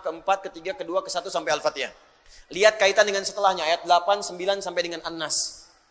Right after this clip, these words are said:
Itu baru kita akan menemukan penafsiran yang sempurna. Paham? Baik. Jadi ketika Anda ingin menafsirkan yang ini,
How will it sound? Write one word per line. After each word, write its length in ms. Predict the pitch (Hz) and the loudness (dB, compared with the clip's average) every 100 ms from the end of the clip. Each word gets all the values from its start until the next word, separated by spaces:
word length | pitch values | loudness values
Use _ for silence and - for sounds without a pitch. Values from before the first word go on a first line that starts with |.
| _ - | _ -12
Itu 160 | 160 175 | -6 -4
baru 400 | 151 180 202 208 | 4 6 6 2
kita 240 | 196 160 | 0 0
akan 160 | 160 156 | 0 -4
menemukan 320 | 151 170 175 156 | -8 -4 -4 -4
penafsiran 400 | 151 139 165 143 | -6 -4 -4 -4
yang 80 | 135 | -6
sempurna. 480 | 151 143 139 123 113 _ - | -6 -8 -12 -12 -18 _ 4
Paham? 160 | 165 226 - - - _ _ _ _ | 6 4 -4 -14 -20 _ _ _ _
Baik. 240 | - 131 104 - - - - | -4 -4 -4 -12 -20 -10 -2
Jadi 160 | 220 | 0
ketika 320 | - 294 294 269 | 2 0 8 8
Anda 320 | 320 370 311 | 10 8 6
ingin 80 | 294 | 4
menafsirkan 560 | 269 262 262 240 226 | 6 6 4 2 4
yang 80 | 233 254 | 4 0
ini, 160 | 311 | -2